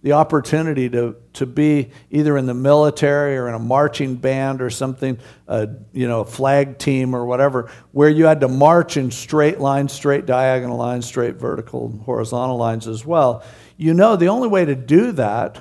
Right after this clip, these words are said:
while you're moving is to watch how you are in alignment with others. And when you're checking your alignment with others, if everyone does that, you could be moving down a field and it looks like it's,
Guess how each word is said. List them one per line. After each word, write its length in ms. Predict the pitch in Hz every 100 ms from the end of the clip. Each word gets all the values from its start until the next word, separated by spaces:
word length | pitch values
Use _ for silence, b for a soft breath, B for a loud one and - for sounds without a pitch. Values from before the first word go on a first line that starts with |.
| -
while 200 | 143 143
you're 140 | 139
moving 640 | 131 143 214 240 139 123 131 b b b
is 200 | 143 139
to 120 | -
watch 500 | 143 151 180 214 208
how 200 | - 170
you 280 | 160 160 156
are 300 | 147 139 - B B -
in 140 | 156
alignment 720 | 147 143 156 214 170 139 147
with 220 | 160 160
others. 680 | 190 220 220 - - - - - b b
And 160 | 147 165
when 140 | 170
you're 140 | 160 151
checking 520 | - 220 220 254 202
your 220 | 165 151
alignment 680 | 156 143 160 190 190 160 135
with 220 | 135 175
others, 400 | 220 185 151 131
if 140 | 131
everyone 480 | 190 208 185 139 139
does 360 | 156 226 226 -
that, 300 | 127 143 - B
you 140 | B 208
could 120 | 196
be 100 | 170
moving 480 | 160 180 180 165 151
down 280 | 147 143 139
a 80 |
field 600 | 123 - 269 214 156 147 123 B B
and 100 | 147
it 100 | 185
looks 380 | 160 240 - -
like 340 | 135 135 139
it's, 360 | 139 131 -